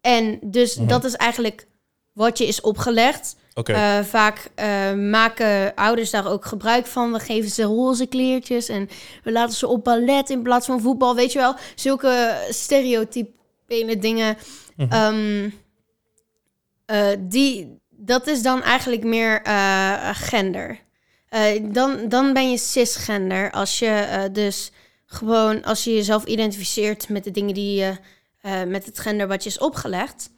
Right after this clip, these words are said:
Speaker 2: Mhm.
Speaker 1: Ehm, als je, eh, dus er is een verschil tussen cisgender en transgender. En transgender als paraplu-term dan.
Speaker 2: Mhm.
Speaker 1: En transgender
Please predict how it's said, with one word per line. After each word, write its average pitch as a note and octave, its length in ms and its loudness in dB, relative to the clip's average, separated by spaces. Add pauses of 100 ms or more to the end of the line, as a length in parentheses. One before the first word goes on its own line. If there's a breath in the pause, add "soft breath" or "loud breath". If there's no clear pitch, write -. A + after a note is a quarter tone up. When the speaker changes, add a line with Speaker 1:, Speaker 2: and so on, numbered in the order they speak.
(140)
Speaker 2:
Mhm. A#2 240 0 (160)
Speaker 1:
Ehm, A3 520 -2 (1120)
als A3+ 300 -4
je, G3+ 440 -2
eh, F#3+ 320 -4 (140)
dus G#3 160 -4
er A3+ 100 -4
is A3+ 160 0
een A3+ 120 -4
verschil G#3+ 260 -4
tussen G3+ 420 -4
cisgender A#3 500 -4
en G3 140 -4
transgender. C4+ 600 -4
En G#3+ 120 -6
transgender G#3+ 600 -4
als - 240 -10 (100)
paraplu-term A3 920 -6
dan. C#4+ 240 -2 (340 loud breath)
Speaker 2:
Mhm. A2+ 180 -2
Speaker 1:
En - 80 2
transgender C4+ 580 2